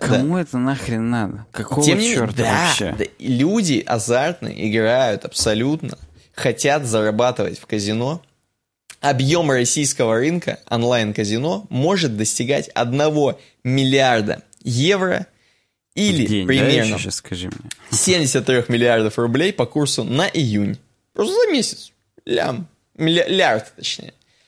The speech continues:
Speaker 1: Лярд за июнь посчитали компания Soft Swiss,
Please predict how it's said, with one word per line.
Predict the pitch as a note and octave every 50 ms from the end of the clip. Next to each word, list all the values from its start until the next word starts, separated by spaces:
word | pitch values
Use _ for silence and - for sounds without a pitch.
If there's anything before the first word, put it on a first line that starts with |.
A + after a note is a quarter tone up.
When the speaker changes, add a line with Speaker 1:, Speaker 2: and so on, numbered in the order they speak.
| _ _ _ _ _ _
Speaker 1:
Лярд | - G#3 - B3+ B3 A3 F3
за | D3+ D#3 F#3 G3+
июнь | A3 A3+ A#3+ B3+ B3 A#3 A#3 - - - - _ _ _
посчитали | _ - C#3+ - - G#3 G3+ F#3
компания | C#3+ C3+ C3+ C3 E3 E3 D#3 D3
Soft | C3 - D3+ C3 -
Swiss, | - - - - C3 A#2+ A2+ G2+ - - - - - -